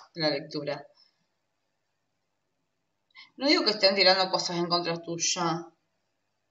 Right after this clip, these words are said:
pero, eh, están a favor de él o de ella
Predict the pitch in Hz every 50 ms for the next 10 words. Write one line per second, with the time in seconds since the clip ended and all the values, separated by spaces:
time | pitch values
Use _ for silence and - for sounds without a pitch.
0 | _ _ _ _ _ _ _ _ _ - _ _ _ _ _ _ - 202 196 190
1 | 190 190 190 185 185 185 185 185 185 180 - 160 175 170 170 165 165 165 - -
2 | - 165 165 - - 202 208 233 254 254 247 - - 170 175 185 190 190 180 180
3 | 170 165 165 165 156 - - - _ _ _ _ _ 180 220 240 233 214 185 170
4 | 165 165 170 185 262 302 285 277 - - - 185 165 165 165 165 165 -